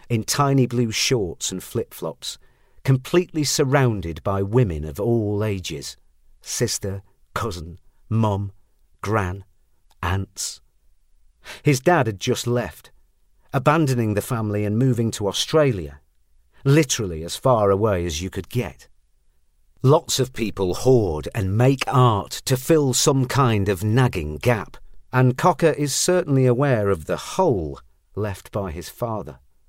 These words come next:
He grappled with it too in nineteen ninety-eight's A Little Soul. In retrospect,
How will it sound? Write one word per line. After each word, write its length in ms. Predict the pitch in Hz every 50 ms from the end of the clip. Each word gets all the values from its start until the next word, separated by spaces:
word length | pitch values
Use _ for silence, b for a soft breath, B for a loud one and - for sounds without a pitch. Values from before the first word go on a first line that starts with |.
| _ _ _ _ _ _ _ _ _ _ _ _ _ _ _ _ _ _ B B B B
He 100 | B 160
grappled 420 | 147 139 175 196 196 - 185 156 127
with 140 | 143 143 143
it 160 | 139 - -
too 340 | - - 180 160 131 120 117
in 200 | 123 117 123 120
nineteen 440 | 131 147 151 147 135 - 139 135 131
ninety-eight's 680 | 127 123 123 120 - - 123 127 117 117 117 - - -
A 60 | 123
Little 300 | 127 127 131 131 - 123
Soul. 540 | - - - - 131 117 85 78 73 65 - _ _ _ _ - _ _ _ _ _ _ _ B B B B
In 160 | 143 139 135
retrospect, 760 | 139 156 147 - - 131 - - - 85 69 - - - -